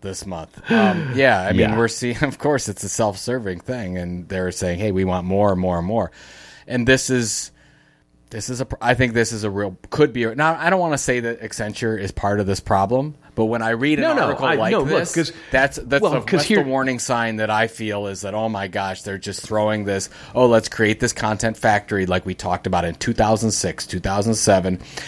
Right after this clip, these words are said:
Speaker 1: but they renamed it. The content factory is now called a content studio, and that's in vogue
Speaker 2: Right.
Speaker 1: for everyone to have today, and Marriott's doing it, Red Bull did it,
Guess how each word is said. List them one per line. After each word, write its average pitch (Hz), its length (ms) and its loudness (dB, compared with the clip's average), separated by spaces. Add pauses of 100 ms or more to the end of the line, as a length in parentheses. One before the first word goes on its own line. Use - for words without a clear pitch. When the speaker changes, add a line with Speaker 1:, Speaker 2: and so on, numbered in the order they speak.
(160)
Speaker 1:
but 110 180 -2
they 104 140 0
renamed 131 640 2
it. 98 280 -10
The 95 180 -8
content 110 500 -6
factory 110 420 -2
is 92 120 -6
now 98 200 2
called 107 340 4
a 104 40 2
content 107 480 -2
studio, 104 640 0 (320)
and 101 200 0
that's 104 180 2
in 117 160 0
vogue 117 280 4
Speaker 2:
Right. - 40 -14
Speaker 1:
for 110 140 -6
everyone 123 580 2
to 131 80 2
have 117 320 0
today, 92 360 -2
and 95 140 -2
Marriott's 113 600 2
doing 104 240 -2
it, 117 160 -4
Red 107 340 2
Bull 107 220 4
did 104 220 2
it, 117 180 0